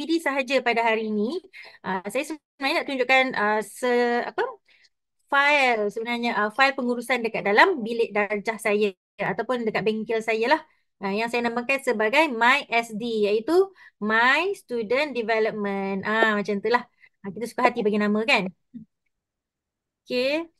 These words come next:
<clears throat> Okey, so nampak sini perniagaan ekonomi, pai. pai tu pendidikan agama Islam eh. Ah, bahasa Inggeris, fizik, bahasa Melayu, math, English. Alright.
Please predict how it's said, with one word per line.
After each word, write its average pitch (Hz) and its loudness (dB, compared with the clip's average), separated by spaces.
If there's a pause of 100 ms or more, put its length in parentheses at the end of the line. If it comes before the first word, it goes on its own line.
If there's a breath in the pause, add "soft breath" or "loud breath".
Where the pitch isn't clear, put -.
(220)
<clears throat> 233 -6
Okey, 214 -4
so 226 -2
nampak 214 -2
sini 240 -4
perniagaan 220 -2
ekonomi, 269 -2
pai. 269 2
pai 240 -2
tu 302 -6
pendidikan 240 -2
agama 220 -2
Islam 247 2
eh. 330 -2 (300 loud breath)
Ah, 196 -4
bahasa 202 0
Inggeris, 311 2
fizik, 294 -8
bahasa 262 -4
Melayu, 277 -4
math, 269 -4 (160)
English. 247 -8
Alright. 233 -4